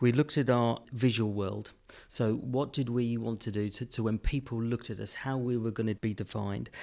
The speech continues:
We then looked at engagement as well as positioning ourselves in the new market, because obviously when we closed for four years, we had to re-establish ourselves. You know, we had to look at our aspiration. You know, what is our character, our personality, you know,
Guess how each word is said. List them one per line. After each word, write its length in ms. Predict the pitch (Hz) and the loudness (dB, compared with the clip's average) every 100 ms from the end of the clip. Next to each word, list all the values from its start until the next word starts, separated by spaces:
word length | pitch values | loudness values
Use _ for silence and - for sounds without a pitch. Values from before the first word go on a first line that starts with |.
| - | -4
We 140 | 123 117 | 2 6
then 240 | 135 170 | 6 6
looked 220 | 156 - | 4 2
at 60 | 117 | 2
engagement 720 | 120 107 120 117 - 104 107 | 2 4 4 2 -2 -6 -6
as 180 | 120 110 | -6 -4
well 160 | 131 139 | 0 0
as 120 | 113 | 0
positioning 720 | - 110 107 135 - 113 104 | -2 -2 0 -2 -2 -2 -2
ourselves 640 | 101 101 - 107 104 - - - - - - | -2 -4 -6 -6 -6 -8 -12 -14 -20 -6 2
in 160 | 131 | 4
the 100 | 120 | 4
new 200 | 113 110 | 4 2
market, 500 | 104 110 107 - - - | 0 0 -2 -6 -12 -8
because 260 | - 117 113 | -4 -2 0
obviously 360 | 120 120 127 | 0 -2 0
when 200 | 117 127 | 2 2
we 120 | 127 117 | 2 -2
closed 340 | - 123 113 | -2 -2 -2
for 100 | - | -6
four 300 | - 113 104 | -8 -4 -4
years, 380 | 104 113 113 - | -4 -6 -6 -4
we 100 | 127 | -4
had 160 | 160 | -4
to 160 | - 117 135 123 | -4 -6 -6 0
re-establish 720 | 139 113 - 127 135 107 - | 2 2 -2 -4 -4 -6 -8
ourselves. 480 | 110 - - 131 - - - - | -12 -10 -12 -14 -16 -18 -18 0
You 100 | 117 | 4
know, 80 | 110 | 6
we 140 | 123 | 6
had 180 | 147 147 | 4 2
to 120 | - | 0
look 180 | 117 - | 0 0
at 80 | 113 | 2
our 300 | 110 110 107 - - - | 2 2 0 -8 -12 -6
aspiration. 720 | 127 - 120 120 117 - 110 - - - | -6 -4 -2 -2 -2 -6 -12 -14 -20 -2
You 100 | 123 | 4
know, 100 | 113 113 - | 6 4 2
what 200 | 131 143 | 4 6
is 140 | 120 | 6
our 120 | 123 | 2
character, 580 | - - 135 120 - - | 2 0 2 2 0 -2
our 220 | 107 107 | 0 0
personality, 1080 | - - 135 127 117 117 117 107 - 107 - - - - | -2 0 2 2 2 4 4 2 0 -4 -6 -12 -14 0
you 100 | 117 | 2
know, 140 | 110 | 2